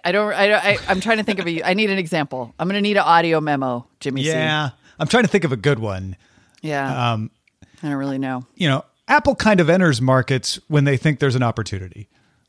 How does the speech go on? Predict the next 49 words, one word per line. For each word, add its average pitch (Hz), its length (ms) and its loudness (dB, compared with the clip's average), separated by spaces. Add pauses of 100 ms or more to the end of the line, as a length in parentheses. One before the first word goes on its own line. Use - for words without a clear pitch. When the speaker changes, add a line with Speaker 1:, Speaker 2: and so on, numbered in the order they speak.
(340)
Speaker 2:
That's 127 280 -2
not 113 100 -6
the - 60 -10
best 92 280 -8
one, - 200 -14
though. - 100 -20 (960)
It's 147 180 0
always 180 240 4
about 127 180 0
tech 131 160 -2
Speaker 1:
Apple, 147 240 -6
Speaker 2:
news. 139 100 -16
Speaker 1:
sort 139 200 -10
of. 135 300 -12
Yeah. 170 460 -6 (320)
Huh. 254 400 -2 (420)
Okay. 156 320 0 (180)
I'm 214 120 0
gonna, 240 220 0
uh, 208 180 -4
we're 233 140 -4
gonna 254 140 -6
look 247 160 -4
it 196 60 -2
up. 139 180 -2 (100)
I 185 80 0
mean, 208 120 0
I 202 120 4
believe 190 300 -2
you 131 180 -6
because 135 440 -8
you're 143 100 -10
so 139 180 -6
mad 139 200 -2
about 113 200 -6
it. 113 180 -8 (520)
Or 139 160 -2
Speaker 2:
Oh, 262 60 4
I'm 277 220 2
not, 170 180 -2
uh, 175 40 -2
yeah, 180 420 0
yeah. 160 240 -2
Speaker 1:
as 120 60 -2
Speaker 2:
I'm, 165 160 4
and 214 40 -12
Speaker 1:
portrayed 170 400 -2
by 139 160 -2
me, 139 340 -8